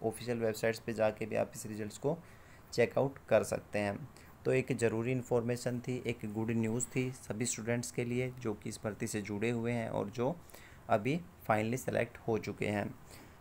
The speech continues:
अगर इन्फॉर्मेशन पसंद आई है तो वीडियो को लाइक ज़रूर करें। साथ ही इस तरह के वीडियोज़ अगर पाना चाहते हैं तो चैनल को सब्सक्राइब कर लें, बेल आइकन को प्रेस कर लें ताकि इस तरह की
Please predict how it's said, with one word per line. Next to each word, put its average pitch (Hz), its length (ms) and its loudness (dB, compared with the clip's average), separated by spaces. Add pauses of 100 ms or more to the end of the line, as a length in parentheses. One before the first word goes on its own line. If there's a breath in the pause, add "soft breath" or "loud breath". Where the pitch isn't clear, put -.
(220 loud breath)
अगर 120 220 4
इन्फॉर्मेशन 120 580 0
पसंद 120 400 0
आई 127 180 4
है 131 200 0
तो 117 160 -6
वीडियो 107 240 -2
को 104 100 -4
लाइक 101 200 0
ज़रूर 117 380 0
करें। 127 240 0
साथ 113 320 0
ही 117 40 -2
इस - 140 -6
तरह 131 160 0
के 127 200 -2 (220)
वीडियोज़ 117 360 -2
अगर 110 100 -2 (120)
पाना 104 220 2
चाहते 120 380 0
हैं 120 140 -2
तो 120 120 -6
चैनल 107 260 -4
को 104 100 -6
सब्सक्राइब 110 640 0
कर 120 120 0
लें, 123 260 -2
बेल 110 180 2
आइकन 120 260 0
को 117 100 -6
प्रेस 120 280 -4
कर 120 140 -2
लें 120 160 -4
ताकि - 320 -6
इस - 160 -6
तरह 113 140 -2
की 117 120 -2